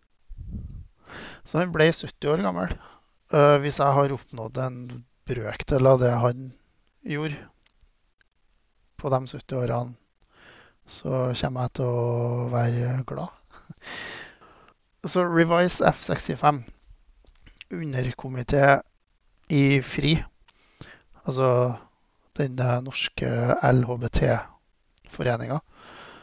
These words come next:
som tidligere het L L H, Landsforeningen for lesbiske og homofile. Ehm, de har hatt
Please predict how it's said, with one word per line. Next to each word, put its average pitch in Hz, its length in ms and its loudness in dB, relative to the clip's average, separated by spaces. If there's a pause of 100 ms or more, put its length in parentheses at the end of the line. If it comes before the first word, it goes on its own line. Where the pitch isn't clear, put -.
(220)
som - 220 -8 (100)
tidligere 123 540 2
het - 260 0
L 135 160 2
L 127 220 4
H, 165 160 0 (420)
Landsforeningen 123 800 -6
for - 80 -8
lesbiske - 400 -8
og - 80 -10
homofile. 131 460 -4 (1080)
Ehm, 143 380 6 (1700)
de 175 220 2
har 175 180 4 (140)
hatt - 500 0